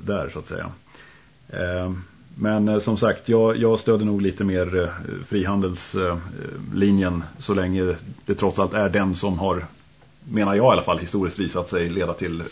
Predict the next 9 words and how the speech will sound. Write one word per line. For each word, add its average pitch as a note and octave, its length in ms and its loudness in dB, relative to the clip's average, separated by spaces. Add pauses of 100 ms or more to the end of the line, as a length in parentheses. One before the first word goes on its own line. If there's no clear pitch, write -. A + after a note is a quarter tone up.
högre E2+ 320 -4
ekonomisk E2 480 -4
tillväxt F#2 560 -4 (100)
totalt F#2 320 -8
sett - 260 -10
och, - 260 -10 (440)
eh, F#2 100 -2
även F2+ 180 -4
för, E2 220 -2